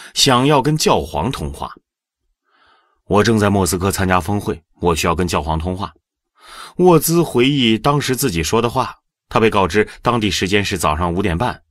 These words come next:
教皇还在睡觉。当他再次打过去的时候，接电话的是一名充当翻译的主教，但对方并没有真的让教皇接电话。“他们意识到沃兹是冒牌的。”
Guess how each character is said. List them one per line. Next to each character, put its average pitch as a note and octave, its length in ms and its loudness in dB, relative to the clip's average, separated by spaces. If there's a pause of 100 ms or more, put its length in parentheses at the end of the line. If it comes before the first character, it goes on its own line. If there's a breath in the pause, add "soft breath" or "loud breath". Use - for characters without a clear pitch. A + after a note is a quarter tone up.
教 F#2 180 0
皇 E2+ 140 -2
还 E2+ 140 -2
在 F#2 120 -2
睡 G2 160 -2
觉。 A2 240 -6 (560 loud breath)
当 E3+ 140 2
他 F3+ 80 2
再 E3+ 160 2
次 C#3+ 100 -2
打 F#2 200 2
过 G#2+ 100 2
去 A2 140 -2
的 F#2+ 100 2
时 E2+ 140 -4
候， E2 180 -2 (160 loud breath)
接 G#2 180 0
电 G2 180 2
话 F2+ 220 2
的 D2+ 180 0 (120)
是 - 180 -4
一 E2 140 0
名 D#2+ 220 0
充 F#2 200 -4
当 F2 160 0
翻 F#2 220 0
译 F2+ 60 -2
的 D#2+ 100 -2
主 C#2+ 180 -8
教， - 240 -10 (560 loud breath)
但 D3+ 140 2
对 D3+ 180 4
方 C#3 220 0
并 D3 260 0
没 G#2 180 2
有 F#2 120 4
真 D#3 260 0
的 A#2+ 120 0
让 F2 180 0
教 F#2+ 160 0
皇 E2 180 -4
接 E2+ 120 -4
电 D#2+ 160 -4
话。 E2+ 200 -10 (1000)
“他 - 140 -2
们 A2 140 0
意 B2+ 140 0
识 D#2+ 160 -6
到 - 180 -16 (380 soft breath)
沃 G2 180 2
兹 F#2 140 -2
是 G#2+ 80 -4
冒 F#2+ 180 -2
牌 C2+ 240 -6
的。” F#2 100 -8